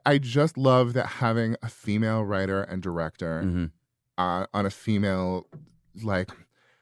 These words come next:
Speaker 1: centered movie in this way
Speaker 2: Yeah.
Speaker 1: is able to give you that texture of what a woman's life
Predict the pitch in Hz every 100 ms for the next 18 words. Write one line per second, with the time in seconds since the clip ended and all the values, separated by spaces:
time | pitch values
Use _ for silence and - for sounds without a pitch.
0 | _ _ _ _ _ - - 135 135 120
1 | 120 143 143 117 101 - 90 87 85 82
2 | 82 90 87 - - 143 - 117 131 135
3 | - 156 127 120 117 107 - _ 120 117
4 | 110 107 101 98 98 _ - 107 - _
5 | - 170 175 - 139 113 107 113 110 107
6 | 101 95 104 120 135 131